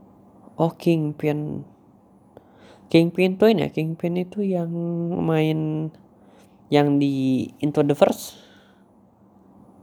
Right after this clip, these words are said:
Am I right? Iron Fist.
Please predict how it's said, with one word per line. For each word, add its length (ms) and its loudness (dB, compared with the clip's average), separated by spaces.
Am 80 4
I 80 4
right? 280 4
Iron 320 4
Fist. 800 -12